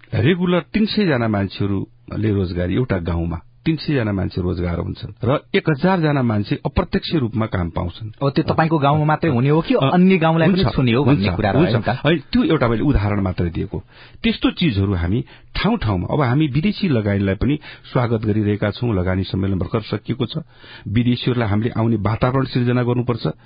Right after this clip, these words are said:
Speaker 1: त्यो पनि गर्छौँ। अनि हामी गाउँ गाउँमा, मैले एक प्राविधिक शिक्षाको कुरा गरिरहँदाखेरिमा, पढाइसकेपछि हाम्रा कृषिमा पनि त दक्ष जनशक्ति चाहिन्छ नि त, कृषिमा चाहिन्छ। अहिले भन्नुहोस्, भूकम्पपछि हामीले बेहोरेको समस्या, भूकम्पपछि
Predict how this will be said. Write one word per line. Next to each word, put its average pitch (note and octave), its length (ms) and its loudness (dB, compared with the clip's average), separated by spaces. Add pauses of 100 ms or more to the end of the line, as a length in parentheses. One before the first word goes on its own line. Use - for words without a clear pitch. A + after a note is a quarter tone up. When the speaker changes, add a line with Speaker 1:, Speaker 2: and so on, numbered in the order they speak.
(340)
Speaker 1:
त्यो C#3+ 100 4
पनि C#3 200 2
गर्छौँ। C3 340 -2 (380)
अनि D#3 200 4
हामी D#3 260 2
गाउँ F#3 240 2
गाउँमा, A2 180 2
मैले C3 260 2
एक B2+ 80 -2
प्राविधिक A#2+ 380 0
शिक्षाको A2 380 -2
कुरा G2+ 200 0
गरिरहँदाखेरिमा, F2 800 -2 (420)
पढाइसकेपछि F#3 800 0 (320)
हाम्रा F3 220 2
कृषिमा A3+ 460 0
पनि G#3+ 160 0
त G3 80 0
दक्ष C3 280 -2
जनशक्ति G2+ 480 -2
चाहिन्छ F#2 320 -4
नि F#2+ 120 -4
त, - 140 -10 (320)
कृषिमा B2+ 360 0
चाहिन्छ। F#2 340 -4 (480)
अहिले F#3 200 4
भन्नुहोस्, E3 320 2
भूकम्पपछि F#3 640 0
हामीले D#3 240 2
बेहोरेको B2 460 2
समस्या, G2 460 -2 (520)
भूकम्पपछि G3 720 2